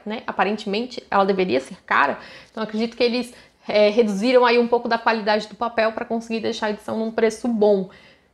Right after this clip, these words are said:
Então, essa seria a minha única ressalva, assim, não curti muito a qualidade do papel. No entanto, gente, pelo preço, meu Deus do céu, maravilhosa. Leiam Coraline. E agora vou finalizar com um dos meus livros favoritos da estante.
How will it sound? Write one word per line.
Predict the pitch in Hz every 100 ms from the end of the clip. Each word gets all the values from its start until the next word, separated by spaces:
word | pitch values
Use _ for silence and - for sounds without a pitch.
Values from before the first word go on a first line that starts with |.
| -
Então, | 220 226 226 233 226
essa | 254 277
seria | 269 262
a | 262
minha | 254
única | 254 277
ressalva, | 285 311 247 202 190
assim, | 196 190
não | 190
curti | 196 202 233
muito | 220 233
a |
qualidade | 233 233 233 220 226 214
do |
papel. | 277 277 208 - -
No | 359
entanto, | 508 - 359 370 370
gente, | 359 359
pelo | - 339 359
preço, | 311 330 330
meu | 311 320
Deus | 247 294
do | 285
céu, | 302 170 175 - _ _ _ _ _ _ _ _ _ _
maravilhosa. | 214 240 262 226 - - - _ _ -
Leiam | 240 247 240 233
Coraline. | 233 220 226 175 175 - 247
E |
agora | 311 330 233 240 247 262 285 320 349
vou | 262 262 320
finalizar | 359 330 330 294 226 202 214 226 -
com | 269 226
um |
dos | 233
meus | 247 233 220
livros | 220 220 -
favoritos | 220 220 220 214
da | - 214
estante. | - - - 185 180 180 185 180 - 214 214 220